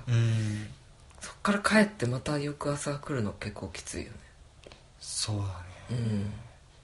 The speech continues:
Speaker 1: なかなかその体力は。
Speaker 2: ね。あ、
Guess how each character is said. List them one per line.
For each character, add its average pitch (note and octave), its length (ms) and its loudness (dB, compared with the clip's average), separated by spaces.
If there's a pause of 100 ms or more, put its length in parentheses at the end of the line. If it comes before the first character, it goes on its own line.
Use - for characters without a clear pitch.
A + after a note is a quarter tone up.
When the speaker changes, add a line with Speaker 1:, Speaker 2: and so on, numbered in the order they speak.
(760)
Speaker 1:
な A2 60 -8
か - 160 -6
な A#2 80 0
か A2+ 100 -6
そ - 120 -4
の A2+ 60 -2
体 A2+ 220 -4
力 G2+ 240 -8
は。 - 160 -12 (140)
Speaker 2:
ね。 C3 420 -2 (360)
あ、 D3 200 -4